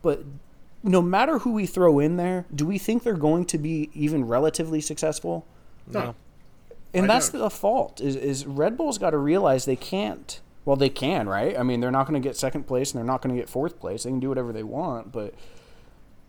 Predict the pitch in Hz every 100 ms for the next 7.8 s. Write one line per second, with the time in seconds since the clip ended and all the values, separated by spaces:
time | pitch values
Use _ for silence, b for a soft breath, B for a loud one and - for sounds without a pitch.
0 | - - 185 135 - 120 151 160 151 175
1 | 143 127 151 147 135 120 120 135 120 98
2 | 104 - 123 123 117 - 117 113 110 120
3 | 127 123 - 113 107 107 - - - 135
4 | 139 156 - 131 123 123 127 - 117 120
5 | 120 120 120 - - - 110 131 127 127
6 | - - 147 135 120 156 117 120 131 165
7 | 165 135 - 170 190 - 95 92